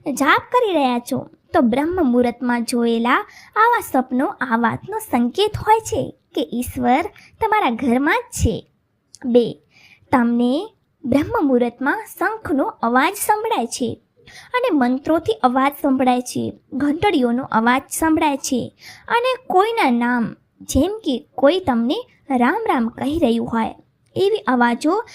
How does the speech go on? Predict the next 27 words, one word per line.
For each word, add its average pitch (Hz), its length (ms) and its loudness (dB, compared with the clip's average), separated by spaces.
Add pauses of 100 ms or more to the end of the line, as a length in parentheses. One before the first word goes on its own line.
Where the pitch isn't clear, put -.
(180)
તો 494 100 6
તમને 480 380 0
સંભળાય 254 400 2
છે, 349 360 0
તો 440 140 -4
આ 359 340 2
બીજો 254 340 0
સંકેત 440 440 0
છે - 420 -4 (280)
કે 349 100 0
જેનાથી 240 460 0
ખબર 339 360 0
પડે 226 300 -4
છે 359 320 0
કે 415 140 -4
ભગવાન 240 560 -2 (440)
તમારા 494 300 4
ઘરમાં 269 360 2 (240)
આવી 311 240 0
ગયા 294 320 0
છે. 214 360 -8 (400)
ત્રણ, 254 280 -2 (380)
જ્યારે 330 360 0
પણ 539 360 0
તમે 277 180 0
સવાર 240 380 0
સવારે 240 440 0